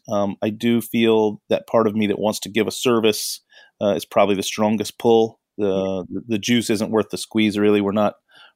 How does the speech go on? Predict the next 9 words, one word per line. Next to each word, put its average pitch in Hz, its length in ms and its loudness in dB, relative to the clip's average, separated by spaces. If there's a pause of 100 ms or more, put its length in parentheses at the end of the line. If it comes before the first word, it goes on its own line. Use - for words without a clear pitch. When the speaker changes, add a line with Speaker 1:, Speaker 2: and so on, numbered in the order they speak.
Speaker 1:
we're 110 60 -6
not, 110 320 -2
uh, 101 160 2
making 104 280 -4
enough 104 280 -2
revenue. 104 420 0
It's, 95 160 -6
it's - 120 -10
kinda, 104 280 -2